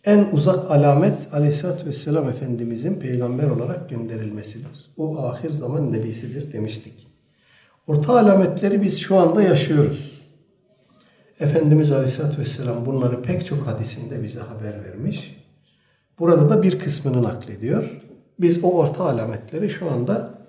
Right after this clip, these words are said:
yaşıyoruz. Ee, bir de yakın alametleri var ki burada bahis konusu etmemiş Efendimiz onları. Onlar kıyametin büyük alametleridir, yakın alametleridir. Tevbe kapısının kapatıldığı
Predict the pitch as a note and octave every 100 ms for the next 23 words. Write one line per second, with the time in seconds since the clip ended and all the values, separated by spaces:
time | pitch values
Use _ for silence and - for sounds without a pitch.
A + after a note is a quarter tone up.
0 | _ _ _ - C#3 - D#3 C#3 G2 -
1 | - - _ _ _ _ _ _ _ _
2 | _ A#2 A2 - - G3 F#3 F#3 D#3+ -
3 | G3+ D3+ B2 A#2 A2 - B2 A2+ C3 A#3+
4 | - - F3+ - - C#3+ D#3+ D3 D3 C#3
5 | B2+ - - C3+ B2+ C#3+ D3+ C#3 A#2 A2
6 | - - G#2+ G#2 G#2 G#2 G2+ G2+ G#2 A#3
7 | - - - _ _ _ _ - D3+ D3
8 | D#3 A3 - - - - _ _ _ C#3
9 | C3 B2+ - F3 B2+ B2+ D3+ - G#2+ G#2+
10 | G#2 G#2 - G#2 A2 B2 F#3+ C#3+ - D#3
11 | A2 G2+ G2+ - - G2+ G#2 E3+ G3+ -
12 | - - _ _ _ _ C#3 C#3+ - -
13 | - - - C#3 F3 - B2 - B2+ C3+
14 | B2+ B2 B2+ D3 G3+ G#3